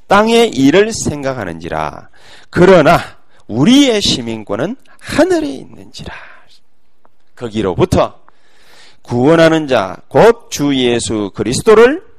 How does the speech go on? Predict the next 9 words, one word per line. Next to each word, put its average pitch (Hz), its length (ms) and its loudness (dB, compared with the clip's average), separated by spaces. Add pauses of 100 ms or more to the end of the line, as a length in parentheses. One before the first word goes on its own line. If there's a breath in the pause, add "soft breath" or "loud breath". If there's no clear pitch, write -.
기다리노니." 65 680 -10 (1300)
우리의 208 500 6
시민권은 139 680 -4
어디에 107 240 -4
있다고요? 104 400 -12 (320 loud breath)
하늘에 - 600 -10
있다. - 260 -20 (320)
저와 104 280 0
여러분들의 92 500 -8